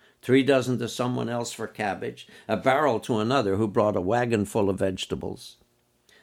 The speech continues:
Samuel said that all the Cape Bretoners went home hugging their herring to their bosoms,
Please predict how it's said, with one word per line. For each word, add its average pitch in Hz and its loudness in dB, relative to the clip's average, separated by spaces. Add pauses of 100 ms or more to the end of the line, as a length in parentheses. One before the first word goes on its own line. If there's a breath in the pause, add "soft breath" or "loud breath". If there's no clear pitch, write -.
Samuel 139 0
said 127 0
that 127 -2
all 156 2
the 151 -4
Cape 143 -4
Bretoners 110 -2
went 117 0
home 123 4
hugging 131 -2
their 127 -2
herring 98 -4
to 107 -6
their 107 -2
bosoms, 85 -8